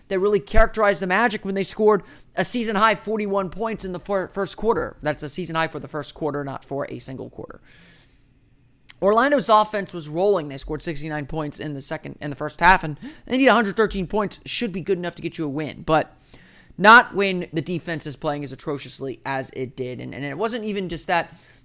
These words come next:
the Magic were giving up shots, and, and New York hit their fair share of tough shots. Trey Burke was just on fire all night. Uh, but the Magic were also not only giving, uh, not, not, not only giving up tough shots, but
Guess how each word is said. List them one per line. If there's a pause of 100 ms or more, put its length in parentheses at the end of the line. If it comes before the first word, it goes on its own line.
the
Magic
were
giving
up (460)
shots,
and,
and
New
York
hit
their
fair
share
of
tough
shots.
Trey
Burke
was
just
on
fire
all
night. (880)
Uh,
but (840)
the
Magic
were
also (920)
not
only
giving,
uh,
not,
not,
not
only
giving
up
tough
shots,
but